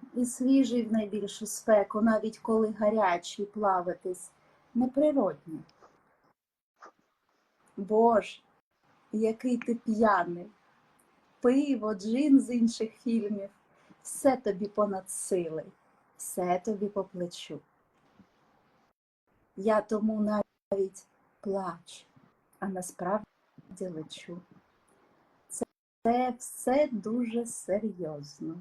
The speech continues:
А може, не серйозно, а, а я за це заплачу. Боже, ну чого ти смієшся?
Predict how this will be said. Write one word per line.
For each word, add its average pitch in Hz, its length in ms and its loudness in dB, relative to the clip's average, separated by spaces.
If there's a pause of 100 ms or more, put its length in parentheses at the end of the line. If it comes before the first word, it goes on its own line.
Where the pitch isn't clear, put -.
(520)
А 170 80 -6
може, 277 340 0
не 190 160 -4
серйозно, 208 1300 -4 (960)
а, - 80 -2 (580)
а 220 120 0
я 220 260 -4
за 240 220 -8
це 214 340 -12 (280)
заплачу. 185 1040 -12 (2250)
Боже, 196 560 0 (540)
ну 294 180 10
чого 339 440 6
ти 220 160 0
смієшся? 269 960 0